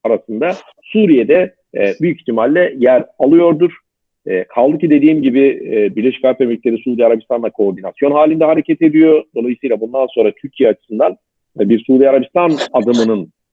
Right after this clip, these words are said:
e, gelmesini bekliyorum. E, Suudi Arabistan da aynı şekilde Suriye ile ilişkilerini düzeltmeye çalışıyor. Ama ortada bir, e,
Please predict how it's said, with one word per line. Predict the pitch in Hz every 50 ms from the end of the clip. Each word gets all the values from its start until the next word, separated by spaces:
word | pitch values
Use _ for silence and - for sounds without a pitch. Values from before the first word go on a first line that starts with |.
| _ _ - 101
e, | 90 92
gelmesini | 98 110 113 113 113 110 - - 143 156
bekliyorum. | 165 165 - - 170 165 165 160 170 165 160 165 - _ _ _ _ _ _ _ - -
E, | 101 - 98 101 - _
Suudi | - 190 175 175
Arabistan | 165 160 156 139 - _ - 147 139 127 123 110 101
da | 107 98 92 98 -
aynı | - 123 127 123 -
şekilde | - 117 - - 107 104 101
Suriye | - - 139 131 123 117 107
ile | 101 95
ilişkilerini | 107 107 107 - - - 104 104 101 95 90
düzeltmeye | 92 107 101 98 - - 123 147 165 156
çalışıyor. | - 160 156 151 143 - 156 156 156 151 147 - _ -
Ama | 110 107 113
ortada | 120 120 - 139 127 117 113
bir, | 107
e, | 98 - _ _ - 95 92 92